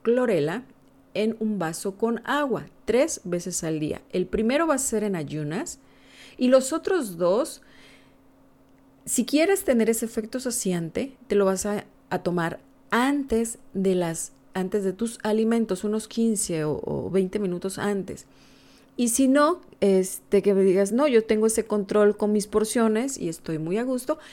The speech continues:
entonces te lo vas a tomar después de haber ingerido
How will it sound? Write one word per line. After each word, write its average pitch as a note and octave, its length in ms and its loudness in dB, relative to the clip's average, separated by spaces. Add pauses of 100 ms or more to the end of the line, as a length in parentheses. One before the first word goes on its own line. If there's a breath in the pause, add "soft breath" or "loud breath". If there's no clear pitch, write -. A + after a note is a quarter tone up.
(200 loud breath)
entonces A3+ 640 -2 (300 loud breath)
te G#3 160 2
lo F3+ 160 4
vas E3+ 240 -2
a G#3+ 60 -4
tomar G3 460 0
después A3 760 2
de F#3 100 -6
haber E3+ 220 -4
ingerido F#3+ 600 -4